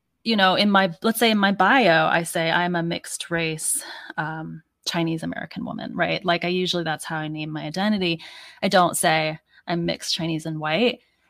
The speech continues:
but I still, but then I push up against that. I'm like, "Why don't I?"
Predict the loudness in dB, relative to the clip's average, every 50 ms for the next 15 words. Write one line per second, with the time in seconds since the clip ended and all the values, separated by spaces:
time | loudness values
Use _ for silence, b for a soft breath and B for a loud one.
0 | _ _ _ _ 6 8 8 8 8 6 2 0 -2 -2 2 4 6 6 8 8
1 | 8 6 6 4 2 -2 _ _ _ _ -8 0 0 2 4 6 6 6 8 6
2 | 4 4 2 2 4 4 4 4 4 2 2 2 2 2 2 0 -2 -4 -2 -4
3 | -4 -4 -4 -4 -4 -2 0 2 2 2 2 2 4 4 6 6 4 4 2 0
4 | 0 0 -2 -8 -10